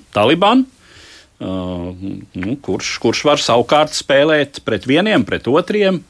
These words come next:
um, kādā brīdī varbūt var sevi pozicionēt kā trešo spēku, kurš ieviesīs kārtību atkal, ja? Um, kaut arī, un, un te, protams, arī m-, mēs runājam par,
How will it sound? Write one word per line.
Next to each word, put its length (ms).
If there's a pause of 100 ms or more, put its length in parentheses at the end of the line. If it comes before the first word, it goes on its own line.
(640)
um, 920
kādā 340
brīdī 440
varbūt 560
var 160
sevi 380
pozicionēt 920
kā 260
trešo 440
spēku, 500
kurš 400 (640)
ieviesīs 640
kārtību 640
atkal, 480 (180)
ja? 220 (760)
Um, 380
kaut 400
arī, 280
un, 160
un 160
te, 140
protams, 420
arī 380
m-, 420
mēs 220
runājam 500
par, 220